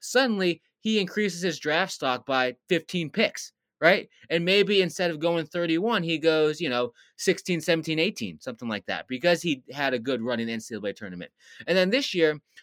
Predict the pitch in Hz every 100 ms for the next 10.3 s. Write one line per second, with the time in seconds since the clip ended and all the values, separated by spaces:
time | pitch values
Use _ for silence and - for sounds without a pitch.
0 | _ - 160 156 156 147 143 139 143 139
1 | 151 185 185 240 277 277 147 160 214 -
2 | 165 151 - 143 156 190 - _ _ _
3 | - 147 143 131 120 - 165 175 165 190
4 | 185 - 151 175 175 160 156 151 147 135
5 | 120 135 131 147 131 120 120 143 135 -
6 | 151 160 - _ _ _ _ _ - 214
7 | 240 202 202 214 208 202 165 175 185 156
8 | 175 165 151 135 131 160 135 160 - 147
9 | 127 139 139 123 131 147 147 139 139 117
10 | 135 190